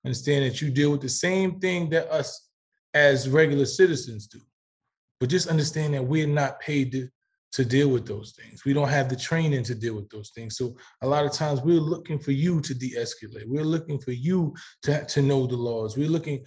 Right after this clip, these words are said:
for you to be the level-headed one. And we know that it works because it works in communities that not of color and not, don't live in poverty. So when you try it in our communities, maybe it'll work there too.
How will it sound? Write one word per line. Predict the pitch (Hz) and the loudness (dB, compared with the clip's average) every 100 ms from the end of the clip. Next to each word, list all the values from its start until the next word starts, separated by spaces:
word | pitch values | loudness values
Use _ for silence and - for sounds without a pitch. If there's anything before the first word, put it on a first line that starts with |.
| - - | -18 -2
for | 143 | 2
you | 131 175 214 196 | 6 8 8 6
to | 170 | 2
be | 143 151 | 0 -2
the | 131 131 | 0 0
level-headed | 131 123 117 120 113 - | 2 0 -4 -8 -10 -14
one. | - - _ _ - - | -20 -20 _ _ -20 -8
And | 143 147 | 0 2
we | 151 | 2
know | 143 185 226 | 6 8 8
that | 190 147 | 6 4
it | 127 | 4
works | 156 175 - - - _ | 4 2 -2 -12 -14 _
because | - 147 165 | -6 0 0
it | 143 | 2
works | 131 170 190 - - - _ _ - | 4 4 4 0 -16 -20 _ _ -6
in | 143 | -4
communities | 156 151 190 175 160 143 | 0 4 6 4 2 -2
that | 131 143 - | -2 -4 -2
not | 135 160 143 | 0 2 2
of | 135 | 0
color | - 156 131 | -2 0 0
and | 123 | 0
not, | 135 139 135 135 | 0 0 -2 -2
don't | 131 143 | 0 0
live | 135 120 | 0 -4
in | 110 | -6
poverty. | 120 127 - - _ _ _ _ - | -8 -8 -8 -18 _ _ _ _ -8
So | - | -2
when | 156 151 | 2 2
you | 165 | 0
try | 156 190 180 | 0 2 4
it | 165 | 2
in | 170 | 4
our | 175 | 2
communities, | 175 151 147 143 143 131 - _ _ - | 2 -2 -2 -2 -4 -6 -14 _ _ 0
maybe | 202 208 | 2 4
it'll | 175 | 4
work | 143 135 131 | 4 2 2
there | 117 101 | -8 -10
too. | - | -12